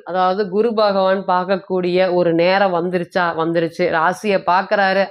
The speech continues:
வக்ரம் பெற்று பார்க்கறாரு. இந்த வக்ரம்னால என்னங்க அப்படின்னா, தூங்கிட்டு இருக்கிறவனை,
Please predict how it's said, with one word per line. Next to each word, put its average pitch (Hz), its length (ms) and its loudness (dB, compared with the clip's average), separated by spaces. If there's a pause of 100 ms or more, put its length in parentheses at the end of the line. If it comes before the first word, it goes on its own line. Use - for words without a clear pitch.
(280)
வக்ரம் 226 460 0
பெற்று 226 260 0
பார்க்கறாரு. 175 420 -2 (380)
இந்த 190 160 0
வக்ரம்னால 233 640 2
என்னங்க 202 440 2
அப்படின்னா, 175 380 0 (460)
தூங்கிட்டு 277 560 4
இருக்கிறவனை, 196 500 4